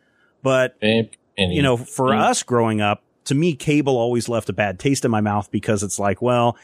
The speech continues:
Speaker 1: you've either got the premium stuff like the H B Os and the Showtimes, which may actually show stuff, or you've got these other channels which just make a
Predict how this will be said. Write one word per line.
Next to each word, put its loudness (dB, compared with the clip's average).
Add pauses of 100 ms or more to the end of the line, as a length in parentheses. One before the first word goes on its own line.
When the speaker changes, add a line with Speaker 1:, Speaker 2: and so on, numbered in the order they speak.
(160)
Speaker 1:
you've 0
either 2
got -2
the -4
premium 2
stuff 0
like -2
the -4
H -2
B -2
Os 0
and -8
the -8
Showtimes, 0
which -6
may 0
actually -2
show 2
stuff, 0 (360)
or 4
you've 2
got 2
these 0
other 2
channels 0
which -2
just -2
make 2
a 2